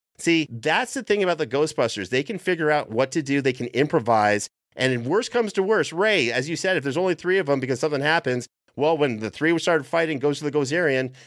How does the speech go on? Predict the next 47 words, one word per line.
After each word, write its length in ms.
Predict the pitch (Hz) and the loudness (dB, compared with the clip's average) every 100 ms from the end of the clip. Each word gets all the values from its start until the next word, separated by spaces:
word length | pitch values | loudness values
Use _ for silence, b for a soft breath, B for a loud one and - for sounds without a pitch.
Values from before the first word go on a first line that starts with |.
| B | B
that's 260 | 107 131 - | 0 0 2
when 160 | 151 143 | -2 -2
Egon, 440 | 120 151 143 110 | -2 2 2 2
the 100 | 123 | 0
ghost 320 | 107 151 180 | 0 0 0
of 80 | 165 | 0
Egon, 200 | 170 156 | 0 2
comes 220 | - 165 | 0 0
back 240 | 139 151 151 | 2 0 2
with 140 | 185 | 0
a 80 | 196 | 2
fully 280 | 208 202 196 | 2 2 2
functioning 440 | 180 175 175 170 | 2 0 0 -4
proton 440 | - 139 127 131 | 0 0 0 -2
pack. 260 | 127 123 117 _ _ _ | 0 0 0 _ _ _
That 260 | 107 131 | 0 2
is 160 | 135 120 | 2 0
really 260 | 110 107 107 | 0 0 0
cool. 280 | 120 98 | 0 2
Look, 140 | 117 110 | 2 0
the 100 | 123 | 0
way 160 | 135 | 0
this 160 | 185 170 | -2 -2
fight's 220 | 143 135 | 0 -2
gonna 160 | - 113 | -2 -4
go 160 | 107 | -2
down 340 | 98 101 104 92 - | 0 2 2 -2 -2
could 140 | 160 | 0
go 100 | 151 | 2
down 240 | 139 131 | 2 0
so 340 | 113 - - 156 | -2 -4 0 0
many 120 | 156 | 0
different 280 | 135 120 92 | 0 -2 0
ways. 280 | 110 110 113 | 2 0 0
I'm 60 | |
not 40 | 139 | 0
even 120 | 139 | 0
gonna 60 | |
try 120 | 120 117 | 0 -2
to 60 | |
predict 340 | 101 98 127 117 | -2 -6 -4 -2
it, 80 | |
but 60 | 120 | 0
what 100 | 120 | 0
I 40 | |
will 280 | 120 135 220 | 0 0 -2
say 360 | - 98 80 | -2 -6 -6